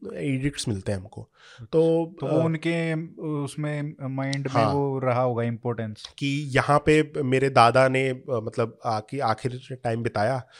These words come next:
Speaker 1: तो इसलिए क्या पता वो इंपॉर्टेंट हो,
Speaker 2: ओके।
Speaker 1: श्रावण बेलगोल। लेकिन, अ, जैसे दूसरी बात क्या है ना कि जो जैन सोर्सेज हैं,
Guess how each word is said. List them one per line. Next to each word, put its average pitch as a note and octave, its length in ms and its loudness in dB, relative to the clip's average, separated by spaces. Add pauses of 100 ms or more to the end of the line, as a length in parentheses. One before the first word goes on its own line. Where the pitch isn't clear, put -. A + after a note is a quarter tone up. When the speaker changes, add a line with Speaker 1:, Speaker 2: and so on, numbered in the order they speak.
(200)
Speaker 1:
तो - 80 -12
इसलिए C#3+ 280 0
क्या C3+ 120 2
पता B2+ 200 0
वो B2 100 0
इंपॉर्टेंट G#2 560 -10
हो, - 40 -20
Speaker 2:
ओके। - 340 -20
Speaker 1:
श्रावण G#2+ 340 -6
बेलगोल। G#2+ 260 -14 (300)
लेकिन, C#4+ 340 4
अ, G#3 40 2
जैसे F#3+ 260 0
दूसरी G3 280 -2
बात G3+ 180 2
क्या F3+ 140 4
है E3 60 2
ना F#3+ 80 0
कि A3+ 140 -6
जो C4+ 300 -6
जैन D#3 340 6
सोर्सेज E3 500 4
हैं, G#2+ 280 -2